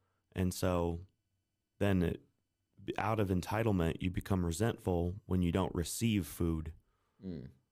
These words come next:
Speaker 1: instead of being thankful for having access to the blessing of food.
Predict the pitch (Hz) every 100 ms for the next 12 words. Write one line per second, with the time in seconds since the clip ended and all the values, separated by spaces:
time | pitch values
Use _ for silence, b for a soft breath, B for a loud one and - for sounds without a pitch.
0 | _ _ _ - 90 - 107 95 87 90
1 | 90 90 - 95 104 - 92 - 90 90
2 | 85 82 - _ _ _ - 95 90 90
3 | 87 95 - 92 - 90 87 90 92 95
4 | - 85 80 - 82 80